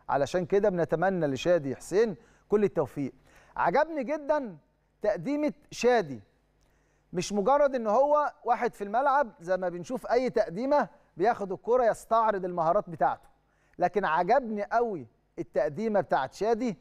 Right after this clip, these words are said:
وهو واقف في مدرج مختار التتش وهو ماسك علم النادي الأهلي الكبير كأنه واحد مشجع. اعرضوا لنا اللقطة دي تاني لو سمحتوا علشان نشوفها مع بعض.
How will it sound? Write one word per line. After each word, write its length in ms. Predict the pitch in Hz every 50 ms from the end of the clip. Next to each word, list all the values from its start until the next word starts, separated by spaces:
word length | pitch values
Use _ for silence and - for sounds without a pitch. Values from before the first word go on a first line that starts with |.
| _ _ _ _ _ _ _ -
وهو 480 | 147 139 143 190 226 233 214 196 175 180
واقف 340 | 196 214 220 220 220 190 -
في 120 | - -
مدرج 640 | 170 156 156 151 139 180 202 202 190 180 180 170 156 147
مختار 540 | 151 180 - - - - 165 180 190 190
التتش 680 | 185 - - - 208 208 - - - - - - - _ _ _ _ -
وهو 300 | 151 139 165 196 190 180
ماسك 400 | 165 180 180 - - 165 - 156
علم 400 | 127 123 147 - 202 185 165 156
النادي 300 | 151 147 160 180 170 170
الأهلي 300 | 160 180 202 190 190 190
الكبير 520 | 175 - - 170 165 220 269 285 240 170 - - _ _ _ _ _ _ _ _ _
كأنه 500 | - 151 147 147 202 214 220 220 220 226
واحد 680 | 226 214 190 165 170 180 190 180 - - 180 160 143
مشجع. 540 | 160 160 - - 180 175 147 123 113 127 92 - - _ _ _ _ -
اعرضوا 340 | 175 170 202 214 208 202 294
لنا 140 | 311 294 277
اللقطة 320 | 262 269 285 277 - 240
دي 120 | 240 262 240
تاني 240 | - 254 269 262 240
لو 120 | 226 202
سمحتوا 460 | - 196 202 233 240 - - 233 190 - _ _ _ _ _ _ _ -
علشان 400 | 160 185 190 170 - 240 254 233
نشوفها 360 | 220 - 254 254 - 214 202
مع 180 | 190 170 139
بعض. 380 | 151 151 156 127 107 - _ _